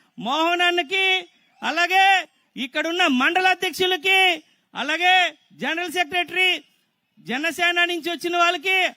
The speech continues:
అందరికీ ప్రత్యేక కృతజ్ఞతలు, నమస్కారాలు. ఎప్పుడెప్పుడా అనుకుంటున్నా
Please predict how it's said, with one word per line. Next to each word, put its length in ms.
అందరికీ 840
ప్రత్యేక 540
కృతజ్ఞతలు, 920
నమస్కారాలు. 1300
ఎప్పుడెప్పుడా 920
అనుకుంటున్నా 1040